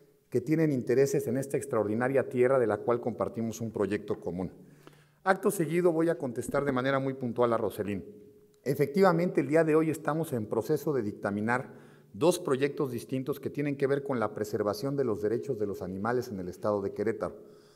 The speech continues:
Uno que plantea la renovación total de la ley existente y otro que presentamos nosotros, que lo que pretende es hacer adhesiones muy concretas para que la ley pueda tener dientes.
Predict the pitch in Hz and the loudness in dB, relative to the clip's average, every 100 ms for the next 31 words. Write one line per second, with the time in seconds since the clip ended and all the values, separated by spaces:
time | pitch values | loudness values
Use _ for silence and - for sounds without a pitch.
0 | _ _ _ _ 156 185 202 220 - - | _ _ _ _ 2 4 4 0 -6 -6
1 | - 117 113 113 147 156 156 - 117 113 | -4 0 -2 0 2 2 0 0 0 0
2 | 113 113 113 160 160 143 151 151 135 113 | 0 -2 0 -2 -2 0 0 2 0 2
3 | 135 131 104 - 123 120 139 135 139 185 | 0 -2 -6 -4 -2 0 0 -2 4 4
4 | 190 185 - - - - - - 120 127 | 4 -2 -4 -14 -16 -6 -4 -2 -4 -4
5 | 117 151 175 147 127 143 139 143 - - | 0 2 2 0 0 0 0 -4 -4 -8
6 | 117 113 - - 123 - 160 165 156 - | -2 -2 -2 -2 -2 0 0 0 -2 0
7 | 156 139 - 147 147 117 151 156 143 123 | 2 2 0 -2 -4 -2 -4 -2 -4 0
8 | 123 120 151 - - - - - _ _ | 0 2 -4 -6 -18 -20 -20 -20 _ _
9 | - 127 120 131 123 131 151 160 151 151 | 2 2 4 2 4 4 2 2 2 2
10 | 143 123 131 123 139 143 123 - - | 2 0 0 -2 0 0 0 -6 -8